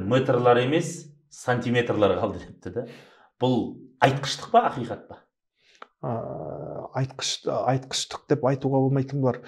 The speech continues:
Speaker 2: Бұл, ы, Асанәлі ағаның өзінің түйгені болар. Өмірден көргені, түйгені.
Speaker 1: Мгм.
Speaker 2: Себебі ол нағыз мынау өнердің, мәдени
Speaker 1: Мгм.
Speaker 2: кеңістіктің
Speaker 1: Мгм.
Speaker 2: қайнаған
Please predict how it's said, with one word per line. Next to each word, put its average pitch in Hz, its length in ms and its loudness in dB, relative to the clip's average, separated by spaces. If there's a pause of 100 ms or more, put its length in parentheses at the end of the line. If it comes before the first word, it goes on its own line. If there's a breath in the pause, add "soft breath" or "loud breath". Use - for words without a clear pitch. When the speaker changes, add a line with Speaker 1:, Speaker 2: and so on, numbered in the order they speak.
(240 loud breath)
Speaker 2:
Бұл, 123 160 2
ы, 117 640 -4
Асанәлі 123 420 0
ағаның 120 320 -2 (220)
өзінің 120 500 0 (400)
түйгені 113 480 2
болар. 98 180 -2 (300)
Өмірден 117 480 0
көргені, 113 480 2
түйгені. 120 580 0
Speaker 1:
Мгм. 95 280 -20
Speaker 2:
Себебі 120 340 2
ол 110 240 0
нағыз 113 340 0
мынау 110 280 -4 (840)
өнердің, 120 480 4
мәдени 110 320 2
Speaker 1:
Мгм. - 80 -6
Speaker 2:
кеңістіктің 104 540 -2
Speaker 1:
Мгм. - 80 -10
Speaker 2:
қайнаған 113 400 0